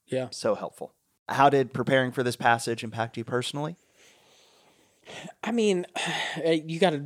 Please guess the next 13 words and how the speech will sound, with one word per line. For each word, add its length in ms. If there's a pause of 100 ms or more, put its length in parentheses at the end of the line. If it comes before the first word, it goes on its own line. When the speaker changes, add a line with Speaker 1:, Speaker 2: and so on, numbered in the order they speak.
Speaker 1:
you 220
gotta 220
do 140
a 20
lot 180
of 80
self-analyzing. 1800 (180)
It's 140
not 160
my 80
favorite. 420 (200)
Speaker 2:
Yeah. 260 (580)
Speaker 1:
Um, 440